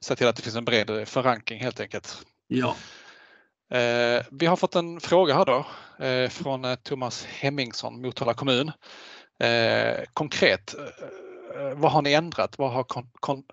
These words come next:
Speaker 1: klimatfärdplanen och policyn ändrats i era inköp?
Speaker 2: Ehm, ja, alltså i, i inköpsmönstret så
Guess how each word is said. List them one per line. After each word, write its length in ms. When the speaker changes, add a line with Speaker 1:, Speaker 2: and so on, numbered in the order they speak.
Speaker 1:
klimatfärdplanen 1120
och 100
policyn 480
ändrats 500
i 60
era 180
inköp? 580
Speaker 2:
Ehm, 880
ja, 360
alltså 320
i, 360
i 300
inköpsmönstret 1500
så 480